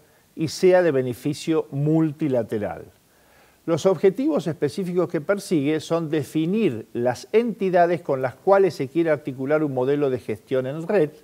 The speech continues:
que en principio se reconocieron los capítulos de la Asociación, de la Asociación Argentina de Cirugía, las residencias de cirugía,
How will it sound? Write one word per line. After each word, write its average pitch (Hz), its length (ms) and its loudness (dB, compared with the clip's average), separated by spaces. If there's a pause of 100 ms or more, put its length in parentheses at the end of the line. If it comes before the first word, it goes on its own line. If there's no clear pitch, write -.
(760)
que 175 140 4
en 180 120 2
principio 196 560 2
se 165 140 0
reconocieron 151 880 2 (320)
los 135 220 -2
capítulos 170 540 2
de 131 60 2
la 123 60 2
Asociación, 123 380 -8
de 127 80 0
la 120 80 2
Asociación 117 460 -6
Argentina 131 480 -6
de 117 100 -2
Cirugía, 180 760 0 (320)
las 143 300 0
residencias 143 1000 0
de 107 120 -2
cirugía, 151 800 -2